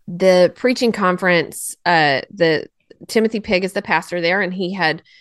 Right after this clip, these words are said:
put out a promotion about the preaching conference, and Johnny Hunt was listed as a speaker. And that was at the same time that this story dropped on R N S. So folks are learning about the video and then seeing a speaking engagement.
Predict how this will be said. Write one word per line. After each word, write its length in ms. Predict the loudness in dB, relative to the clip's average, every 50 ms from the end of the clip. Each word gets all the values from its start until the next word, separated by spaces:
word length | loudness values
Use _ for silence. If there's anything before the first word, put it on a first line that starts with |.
| _ _ _ _
put 160 | -4 -2 0 2
out 200 | 4 4 2 2
a 60 | -2
promotion 580 | -2 -4 -4 -2 0 0 -2 -2 -4 -4 -4
about 220 | -2 -2 -2 -4 -4
the 60 | -6
preaching 300 | -6 -6 -4 -4 -4 -6
conference, 400 | -4 -4 -4 -4 -4 -6 -6 -4
and 140 | -4 -4 -2
Johnny 280 | -2 -2 0 -2 -2
Hunt 200 | -4 -6 -6 -6
was 160 | -6 -8 -4 -4
listed 320 | -4 -4 -4 -6 -6 -4
as 160 | -4 -4 -6
a 40 | -8
speaker. 500 | -12 -10 -6 -4 -4 -4 -2 -4 -2 -2
And 140 | -2 0 2
that 160 | 2 2 2
was 160 | 0 -2 -4
at 120 | -4 -6 -6
the 60 | -10
same 280 | -6 -4 -2 -2 -2
time 360 | -4 -6 -6 -4 -4 -4 -4 -6
that 160 | -6 -6 -4
this 200 | -4 -4 -4 -6
story 420 | -12 -6 -2 0 0 2 0 0
dropped 320 | 0 0 0 0 0 0 -4
on 80 | -4
R 160 | -2 -2 -2
N 120 | -2 0 0
S. 260 | -2 -2 -2 -4 -4
So 100 | -4 -4
folks 400 | -4 -2 -2 -2 -2 -2 -2 -6
are 120 | -4 -4 -2
learning 260 | 0 0 0 0 0
about 200 | 0 0 -2 -2
the 80 | -4 -2
video 440 | -2 -2 0 0 0 0 0 0 0
and 200 | 0 0 0 2
then 140 | 0 0 -2
seeing 380 | -4 -6 -4 -2 -2 -2 -2 -4
a 100 | -6 -10
speaking 460 | -10 -6 -6 -6 -6 -4 -4 -4 -4
engagement. 580 | -2 -2 -2 -2 -4 -4 -4 -6 -6 -6 -8